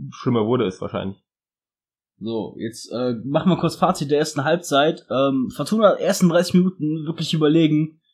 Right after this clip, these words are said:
Speaker 2: Duisburg hat danach auch angefangen, Fußball zu spielen, aber wir waren halt immer wieder schneller mit den Kontern, schnell mit den Beinen, vor allem Raman, der ist gelaufen, das ist der Hammer.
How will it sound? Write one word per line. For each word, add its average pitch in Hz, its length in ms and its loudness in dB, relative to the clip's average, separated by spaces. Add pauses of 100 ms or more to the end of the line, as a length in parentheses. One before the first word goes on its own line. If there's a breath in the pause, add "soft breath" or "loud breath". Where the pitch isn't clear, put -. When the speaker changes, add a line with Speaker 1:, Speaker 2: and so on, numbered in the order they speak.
(200)
Speaker 2:
Duisburg 196 340 4
hat 175 200 4 (100)
danach 165 360 2
auch 175 220 4
angefangen, 165 420 2
Fußball 180 240 -2
zu 135 80 -8
spielen, 170 340 2
aber 139 420 2 (500)
wir 156 200 2
waren 165 160 2
halt 165 120 0
immer 180 200 2
wieder 156 200 0
schneller 160 600 0 (360 soft breath)
mit 156 160 0
den 151 160 4
Kontern, 175 420 2
schnell 170 180 4
mit 165 140 2
den 151 160 2
Beinen, 160 300 0
vor 151 200 0
allem 160 140 4
Raman, 160 480 2
der 147 100 6
ist 151 160 -2
gelaufen, 156 1040 2
das 143 180 -8
ist 175 220 -6
der 151 100 2
Hammer. 156 400 0